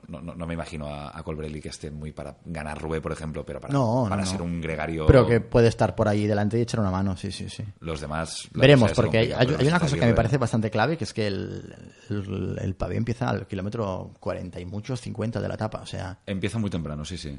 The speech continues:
Speaker 2: Es que
Speaker 1: Mira, te lo
Speaker 2: yo creo
Speaker 1: confirmo.
Speaker 2: que no sé qué, qué escapada va a llegar al primer tramo de, de pavé. Veremos, igual no llega ninguna escapada.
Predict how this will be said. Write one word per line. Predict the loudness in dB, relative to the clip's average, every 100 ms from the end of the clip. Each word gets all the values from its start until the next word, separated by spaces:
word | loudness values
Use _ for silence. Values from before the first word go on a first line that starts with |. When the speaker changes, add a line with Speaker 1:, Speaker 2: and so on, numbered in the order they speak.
| -12
Speaker 2:
Es | -10
que | -4 -4
Speaker 1:
Mira, | -4
te | -4
lo | 0
Speaker 2:
yo | 2
creo | 2
Speaker 1:
confirmo. | 2 2 2 0 -4
Speaker 2:
que | -8 _ _ _ _ -4
no | -2 0
sé | 0
qué, | -2 -4 -12 -6
qué |
escapada | -6 -4 -2 0 0
va | 0
a |
llegar | -2 -4 -4 -6 -6
al | -6
primer | -4 -4
tramo | -4 -4 -2 -4
de, | -6 -8 -10 -14 -16 -20 _ -10
de | -8
pavé. | -4 -4 -4 -4
Veremos, | -4 -2 -2 -2
igual | -2 -2
no |
llega | -2 -4
ninguna | -6 -8
escapada. | -8 -4 -2 -4 -8